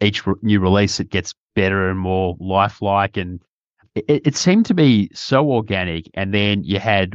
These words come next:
workplaces sort of saying, "Oh, hold on a second. We don't have any policies or procedures to regulate this 'cause it's moving so fast." <laughs> So, uh, maybe if I just ask you a little bit about,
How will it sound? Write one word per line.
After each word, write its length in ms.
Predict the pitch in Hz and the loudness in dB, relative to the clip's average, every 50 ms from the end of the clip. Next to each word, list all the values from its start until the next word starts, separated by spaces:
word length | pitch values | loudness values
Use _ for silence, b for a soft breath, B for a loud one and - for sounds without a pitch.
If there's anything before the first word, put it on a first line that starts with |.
| - - | -8 -6
workplaces 600 | 110 113 120 131 - - - 139 143 - - 101 | -2 -2 -2 -2 -2 -2 -2 -2 -2 -2 -6 -10
sort 160 | - - 98 | -8 -8 -8
of 80 | 95 92 | -8 -6
saying, 420 | - - 98 92 90 90 90 90 - - - | -4 -2 0 0 0 0 -2 -4 -6 -6 -6
"Oh, 100 | - - _ - | -6 -6 _ -6
hold 240 | - - 165 220 277 | -2 -2 0 0 0
on 100 | 151 113 | 0 -2
a 80 | 85 | -4
second. 500 | - - 92 82 - 85 80 92 107 - _ _ _ _ _ _ - | -4 -4 -6 -6 -6 -6 -8 -8 -10 -12 _ _ _ _ _ _ -2
We 80 | 170 277 | 0 2
don't 120 | 359 330 | 2 2
have 120 | 277 262 | 2 2
any 120 | 254 - 120 | 2 2 0
policies 520 | 110 127 147 156 156 156 - - 110 110 | 0 0 0 2 0 0 0 -2 -4 -4
or 40 | 104 | -4
procedures 480 | - - 101 - - 107 92 101 92 - | -6 -6 -6 -4 -4 -4 -2 -4 -6 -6
to 100 | - 90 | -4 -2
regulate 460 | 92 127 156 170 175 127 92 85 78 | 0 0 2 2 2 2 2 0 -2
this 180 | - 85 82 - | -6 -10 -10 -8
'cause 160 | - 104 92 | -8 -8 -8
it's 140 | 90 - - | -6 -4 -2
moving 260 | 110 95 95 107 101 | 0 0 2 0 0
so 180 | 101 - 120 110 | 0 0 0 0
fast." 540 | - - - - 269 - 127 - - _ _ _ _ _ _ _ _ | 0 0 0 0 -2 -4 -6 -10 -18 _ _ _ _ _ _ _ _
<laughs> 240 | - - - 196 - | -6 -2 -2 -2 -2
So, 220 | - - - 160 | -2 -2 0 2
uh, 640 | 147 - _ _ _ _ _ _ _ _ - - - - | 0 0 _ _ _ _ _ _ _ _ -2 0 0 0
maybe 260 | - 123 165 185 185 | 2 2 2 4 4
if 60 | 175 | 4
I 40 | 165 | 2
just 220 | 143 139 131 - - | 2 -2 -2 -2 0
ask 240 | - 123 113 - | 0 0 0 0
you 140 | - 120 113 | 0 0 2
a 40 | 113 | 2
little 140 | 113 107 107 | 2 0 2
bit 100 | 104 98 | 0 -2
about, 200 | 92 101 92 | -2 -2 -4